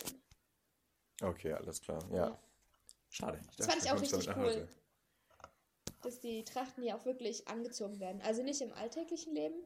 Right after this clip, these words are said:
Speaker 2: aber halt zu Feiertagen.
Speaker 1: Ja, ich weiß nicht, bei uns in Bayern, ich glaub, in Oberbayern machst du's auch. Also zum Beispiel hab ich jetzt auch Bilder gesehen von Bekannten da, aber, äh, in Franken ist das nicht so, nicht so am Start hier noch.
Speaker 2: <laughs> Ja.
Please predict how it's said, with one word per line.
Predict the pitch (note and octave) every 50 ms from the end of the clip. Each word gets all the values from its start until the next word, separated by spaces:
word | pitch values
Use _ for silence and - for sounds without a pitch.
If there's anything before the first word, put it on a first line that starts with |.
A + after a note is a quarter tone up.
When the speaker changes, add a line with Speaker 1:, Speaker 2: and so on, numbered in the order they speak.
| - - - _ _ _ _
Speaker 2:
aber | - A3+ B3 B3
halt | - - - -
zu | - - A#3+ A#3 A3+ A3+ A3+
Feiertagen. | - B3+ B3 A3 F#3+ G3 - F#3+ F3 F3 F#3 G3 A3+ A3+ - _ _ _ _ _ - - - _ _ _ _ _ _ _ _ _
Speaker 1:
Ja, | A2+ A2 G#2+ G2+ - - - - - _ - - - - _ _ _ _
ich | - -
weiß | G#2 G2 G2+
nicht, | F#2 -
bei | F#2+ F2+ F#2 F#2 F#2 F2+ F#2 F#2 - - -
uns | F#2+ F2+ -
in | G2 F#2 F2
Bayern, | F2+ F#2 F#2+ F#2+ G2 F#2+
ich | F2+ -
glaub, | F#2+ F2 - -
in | F#2 F2+ F2 E2+ - - - - -
Oberbayern | G2 G2+ G#2+ G2+ - F#2+ F#2+ F#2 F#2
machst | G2 G2+ G2 -
du's | G2 F2
auch. | - - A#2 A#2 - - - - _ _ -
Also | G#2+ F#2+ F2+ F#2+ G2
zum | - - G2+
Beispiel | G2
hab | G2 F#2+
ich | F#2+
jetzt | G2 -
auch | G2 G2 -
Bilder | G#2+ G#2+ A2 G#2
gesehen | G#2 - A2 G#2 -
von | - G#2
Bekannten | G2 - - G#2+ G#2 G#2+ G#2
da, | G2+ G2+ F#2+
aber, | F#2+ G2 F2+ F#2 - - _ _ - - - - - - - - - - - - - - _ _
äh, | - G2 F#2+ F2+ F#2
in | F#2+
Franken | - - - F2 G2 G2 - C3 B2+ B2+
ist | - - -
das | A2 -
nicht | D3 D#3+ D#3 -
so, | A2+ G2 F#2 F#2 F#2 F2 - - - - -
nicht | - D3+ - -
so | F#2+
am | F#2 F2+
Start | - - F2+ F2 -
hier | G#2+ F#2+
noch. | F2+ G#2 A#2+ - - - - D#4
Speaker 2:
<laughs> | D4+ D4 D4 F#4+ F4 - A#4 - - - - - - - - - C#5+ D5 - - - - - - - E4 C4+ C4 - _
Ja. | - B3+ B3 B3